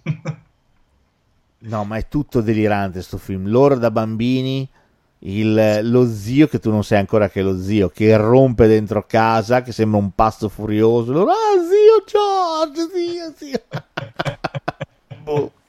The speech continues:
Speaker 2: Poi esce fuori, lo crivella la polizia, lo uccide.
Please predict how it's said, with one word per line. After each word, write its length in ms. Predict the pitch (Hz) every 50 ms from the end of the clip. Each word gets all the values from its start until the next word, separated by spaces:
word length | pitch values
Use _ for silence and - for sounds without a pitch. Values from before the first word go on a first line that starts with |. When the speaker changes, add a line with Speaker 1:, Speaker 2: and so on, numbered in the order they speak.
| _ _ _ - - - - - 143 139 135 139 123 -
Speaker 2:
Poi 300 | - - 190 170 160 160
esce 260 | 160 - - 160 147
fuori, 480 | - - - 135 143 151 151 147 139 127
lo 160 | 127 123 120
crivella 480 | - - 117 120 117 117 127 127 123
la 120 | 120 113 101
polizia, 440 | 104 113 113 113 107 - - 113 117
lo 80 | 123
uccide. 580 | 139 135 - - - 160 156 143 117 101 101